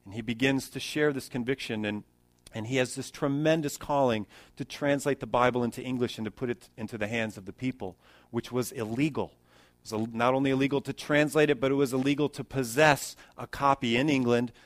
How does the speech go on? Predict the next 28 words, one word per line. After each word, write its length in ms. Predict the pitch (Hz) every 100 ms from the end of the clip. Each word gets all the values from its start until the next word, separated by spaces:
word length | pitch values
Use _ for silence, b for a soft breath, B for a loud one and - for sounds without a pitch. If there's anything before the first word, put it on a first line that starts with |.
| b b -
A, 280 | 110 117 113
a 40 |
posse-, 340 | - 120 113 135
uh, 340 | 107 107 104 -
it 140 | 113
was 180 | 117 113
illegal 680 | - 120 120 135 170 139 120
to 140 | - 131
co-, 360 | - - 147 127
uh, 200 | 107 110
to 140 | 127
possess 480 | 113 110 151 127 - -
a 60 |
copy 560 | - - 147 151 110 101
of 180 | 113 107
the 140 | 113 -
English 420 | 127 127 123 -
Bible. 400 | - 117 113 - _ b b b b b
It's, 220 | 110 - 120
it's, 260 | 107 -
uh, 220 | 107 98
stunning 440 | 110 - 139 135 113
for 200 | - 117
us 180 | 110 -
to 260 | - 110 110
think 320 | - - 113 101
of 100 | 90
this. 320 | 92 -